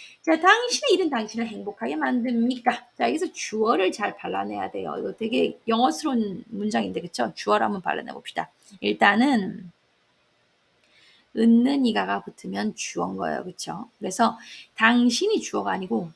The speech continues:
당신의 일이 주어입니다. 어, 당신의 일이면 your work인데요. Your work는 마치 it처럼 생각을 하시면 됩니다.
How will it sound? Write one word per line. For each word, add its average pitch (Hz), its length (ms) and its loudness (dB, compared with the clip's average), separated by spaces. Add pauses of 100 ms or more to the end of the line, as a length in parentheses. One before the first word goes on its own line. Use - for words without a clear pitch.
당신의 214 640 -2
일이 208 340 -4 (100)
주어입니다. 214 760 -2
어, - 160 2 (240)
당신의 226 800 0
일이면 220 760 2 (560)
your 302 460 8
work인데요. 247 920 2
Your 247 400 4
work는 214 640 -2
마치 - 760 0 (120)
it처럼 294 680 0
생각을 196 500 -6
하시면 214 340 -4
됩니다. 67 360 -10